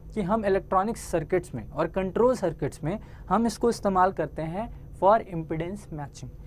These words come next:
देखो, for impedance matching, impedance matching basically क्या है कि जैसे let's say मेरे पास एक सोर्स है, मेरे पास एक सोर्स है and मेरे पास एक लोड है। अब मैं ये कह रहा हूँ कि जो सोर्स का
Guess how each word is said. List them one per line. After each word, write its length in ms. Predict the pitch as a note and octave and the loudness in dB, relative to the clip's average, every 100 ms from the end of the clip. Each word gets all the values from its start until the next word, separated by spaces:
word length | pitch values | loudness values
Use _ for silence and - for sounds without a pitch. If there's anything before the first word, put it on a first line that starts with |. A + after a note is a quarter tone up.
| - - - | -14 -8 2
देखो, 280 | A3+ B3+ A#3+ B3 | 8 8 6 6
for 140 | C4+ C4+ | 6 6
impedance 480 | A3 B3 C#4 C#4 A#3 | 6 8 8 8 6
matching, 460 | G3+ - F3 B2 - - G3 | 4 4 -2 -2 -4 -8 2
impedance 480 | G3+ A3+ B3 C4 - | 6 8 10 8 6
matching 400 | F#3 F#3 A#3 G3 | 0 2 2 2
basically 580 | C#3+ - F3+ E3+ B2 A2+ - - - - - - - - - - | 2 -2 -2 -2 -2 -6 -10 -14 -14 -14 -14 -14 -14 -14 -4 6
क्या 140 | G#3+ | 8
है 260 | C#3 D3 - - - - - | 6 -2 -10 -14 -14 -12 -2
कि 60 | A3+ | 8
जैसे 420 | A#3+ A#3 F#3+ G3+ - - | 8 8 4 2 -8 -2
let's 180 | E3+ G#3+ | 2 2
say 140 | - A3 | 2 2
मेरे 200 | G3 G3+ | 4 8
पास 340 | G3 A3 - | 10 10 8
एक 180 | G3 - | -2 -2
सोर्स 360 | D3+ C#3 - | -4 -4 -4
है, 120 | - - - - - | -10 -14 -14 -14 -8
मेरे 140 | C#3+ D#3+ | -6 0
पास 280 | E3 F#3 F3 | 2 2 -2
एक 120 | - | -8
सोर्स 380 | - E3 F#3+ - | -2 0 0 -4
है 140 | G3 - - - - - - G3+ | -10 -12 -14 -14 -12 -14 2 6
and 120 | A#3+ | 8
मेरे 240 | A3 G#3+ | 8 6
पास 240 | G#3+ A3+ A3+ | 8 6 6
एक 140 | G3 | 0
लोड 260 | D#3+ D#3+ G#2 | 2 2 -2
है। 80 | - - - - - - - | -8 -16 -16 -16 -16 -16 6
अब 300 | A#3 G3+ - - - - | 8 8 4 -12 -8 4
मैं 140 | G#3 | 8
ये 140 | C4+ C4 | 8 8
कह 120 | A3+ | 8
रहा 60 | G#3+ | 6
हूँ 120 | A3+ | 4
कि 160 | C4+ | 4
जो 160 | G#3+ C4+ | 4 4
सोर्स 500 | - F#3 G#3+ C4 - | 4 6 8 6 4
का 340 | - B3+ C4+ | 6 10 10